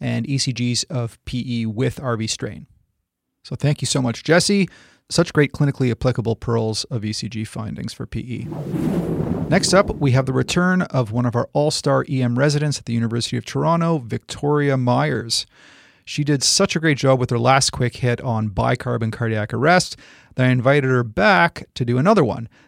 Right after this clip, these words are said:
This time, it's on some tips on how to handle patch calls from E M S, with a special thanks to Doctor Morgan Hillier, who helped her with the content.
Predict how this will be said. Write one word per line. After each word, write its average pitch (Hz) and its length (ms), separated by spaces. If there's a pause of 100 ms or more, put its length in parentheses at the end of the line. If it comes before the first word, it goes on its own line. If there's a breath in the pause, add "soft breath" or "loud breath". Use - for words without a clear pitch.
(100)
This 135 380
time, 202 500
it's 143 260
on 131 200
some 120 240
tips - 520
on 120 140
how 123 300
to 151 80
handle 120 500
patch - 460
calls 107 440
from - 360
E 120 140
M 107 120
S, - 400 (720 soft breath)
with 123 140
a 117 60
special 156 400
thanks 135 340
to - 80
Doctor 120 340
Morgan 120 400
Hillier, 175 540 (300 soft breath)
who 127 120
helped 120 240
her 123 80
with 113 120
the - 80
content. 113 500